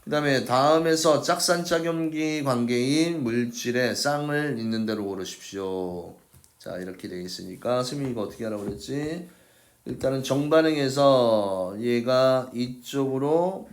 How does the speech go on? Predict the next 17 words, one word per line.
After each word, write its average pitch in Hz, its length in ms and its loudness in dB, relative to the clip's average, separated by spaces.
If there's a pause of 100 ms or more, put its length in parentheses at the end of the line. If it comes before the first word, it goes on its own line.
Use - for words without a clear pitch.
양성자를 110 720 -2
줘야 117 340 -2
되잖아, 95 440 -8
그지? 98 380 -12
그럼 104 180 -12
얘가 101 240 -8
산이고 131 840 -4 (400)
얘가 101 300 -8
염기고, 107 1040 -6 (400)
그다음에 127 280 -4
역반응에서 151 840 2
또 151 100 -2
뭐라고 135 280 2
그랬죠? 156 580 0
역반응에서, 123 1080 0 (580)
자, 113 200 -2
얘가 143 760 2